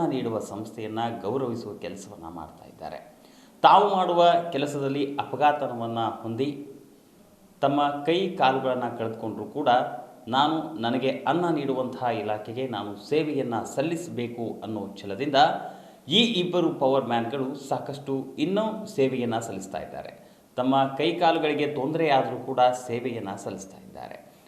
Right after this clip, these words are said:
ಹಾಗಾದ್ರೆ ಯಾರು ಆ ಪವರ್ ಮ್ಯಾನ್‌ಗಳು ಅಂತೀರಾ? ಈ ಸ್ಟೋರಿ ನೋಡಿ. ಹೀಗೆ ವೀಲ್ ಚೇರ್ ಮೇಲೆ ಬರುತ್ತಿರುವ ವ್ಯಕ್ತಿ, ಮತ್ತೊಂದು ಕಡೆ ತನ್ನ ಕೈಯನ್ನ ಕಳೆದುಕೊಂಡು ತನ್ನ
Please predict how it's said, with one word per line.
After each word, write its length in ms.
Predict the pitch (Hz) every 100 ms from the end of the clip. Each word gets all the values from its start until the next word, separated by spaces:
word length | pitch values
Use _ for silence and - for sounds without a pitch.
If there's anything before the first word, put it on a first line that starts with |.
| - 110
ಹಾಗಾದ್ರೆ 420 | 120 165 170 175 185 - - -
ಯಾರು 480 | 110 151 208 208 139
ಆ 240 | 139 120
ಪವರ್ 280 | 120 120 113
ಮ್ಯಾನ್‌ಗಳು 400 | 110 104 98 90
ಅಂತೀರಾ? 640 | 85 85 98 98 - - - _ -
ಈ 120 | 208
ಸ್ಟೋರಿ 360 | - 101 90
ನೋಡಿ. 240 | 117 - - - - _ -
ಹೀಗೆ 380 | 220 185 190 196
ವೀಲ್ 520 | 107 113 202 226 -
ಚೇರ್ 280 | 156 139 117
ಮೇಲೆ 340 | 113 117 123
ಬರುತ್ತಿರುವ 720 | 110 98 110 107 107 98 104
ವ್ಯಕ್ತಿ, 580 | 107 - - - - - - - - 98
ಮತ್ತೊಂದು 460 | 104 107 143 139
ಕಡೆ 220 | 135 131
ತನ್ನ 280 | 135 117 107
ಕೈಯನ್ನ 440 | 101 120 139 147 120
ಕಳೆದುಕೊಂಡು 600 | 113 107 - 104 113 127
ತನ್ನ 280 | 120 107